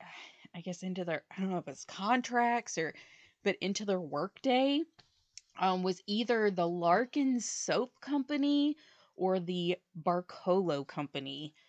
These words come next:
um, around nineteen oh two in Buffalo, New York.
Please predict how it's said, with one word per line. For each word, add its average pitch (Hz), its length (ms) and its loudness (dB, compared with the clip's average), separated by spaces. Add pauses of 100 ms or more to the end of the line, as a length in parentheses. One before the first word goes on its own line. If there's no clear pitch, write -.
(360)
um, 151 500 -4 (100)
around 214 800 0 (420)
nineteen 208 520 0
oh 208 180 2
two 208 600 2
in 170 180 -2
Buffalo, 160 460 -2
New 160 120 -4
York. 131 480 -8